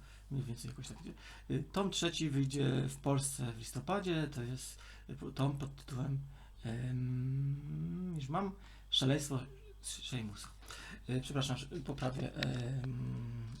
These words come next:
o, będzie, nie będzie się ruszał. E, i ten czwarty cykl, e, na razie, e, bo się jeszcze nie zamknął, nie domknęliśmy,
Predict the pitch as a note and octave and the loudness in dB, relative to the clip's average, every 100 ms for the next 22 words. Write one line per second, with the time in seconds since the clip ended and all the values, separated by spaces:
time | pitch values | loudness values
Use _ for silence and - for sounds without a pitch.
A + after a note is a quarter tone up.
0 | - C3+ - - - - - A#2 A#2 A2+ | -4 -4 -6 -12 -14 -14 -4 -2 0 -2
1 | - - - C#3 A#2 A2 - - - - | -8 -12 -2 0 0 -2 -6 -8 -12 -12
2 | - - - - - - - B2+ C3+ C3+ | -10 -8 -8 -10 -10 -12 -2 4 6 8
3 | C#3 C#3+ C#3+ E3 A#3+ B3 C4 - D4 - | 8 6 4 2 0 2 0 2 0 0
4 | A3 - - G3 F#3 - D3+ C3+ B2 C3+ | -2 -2 2 4 4 2 4 4 4 4
5 | C3+ D#3 D#3 C3+ B2+ B2+ B2+ C3 C3 B2 | 6 6 6 4 4 4 2 0 -2 -2
6 | C3 D3 D3 - G#2+ - G#2+ D#3+ A3 G#3+ | -2 2 2 2 2 0 2 6 6 4
7 | G#2+ A2 A2+ B2 E3 G3 D3+ | 2 2 2 2 0 0 -2